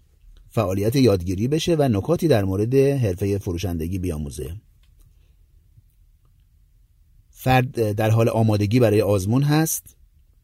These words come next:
که البته خودش از چندین فرایند ساخته شده، مثل برنامه‌ریزی درست، مثل مدیریت زمان، روابط اجتماعی،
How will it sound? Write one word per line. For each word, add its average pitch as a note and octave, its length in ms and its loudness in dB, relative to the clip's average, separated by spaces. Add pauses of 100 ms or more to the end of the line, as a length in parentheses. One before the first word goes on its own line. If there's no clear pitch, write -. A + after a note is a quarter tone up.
(100)
که A#2+ 120 -4
البته G2+ 260 -2
خودش G#2 280 -2
از G2 120 -4
چندین G#2+ 340 -2
فرایند G2+ 400 -2
ساخته D3 280 -4
شده، C3+ 260 -2
مثل A2 240 -2
برنامه‌ریزی G#2 600 -2
درست، C3 460 2 (920)
مثل G#2 200 -2
مدیریت G2+ 540 0
زمان، B2+ 560 2 (160)
روابط F#2+ 440 -4
اجتماعی، B2 680 0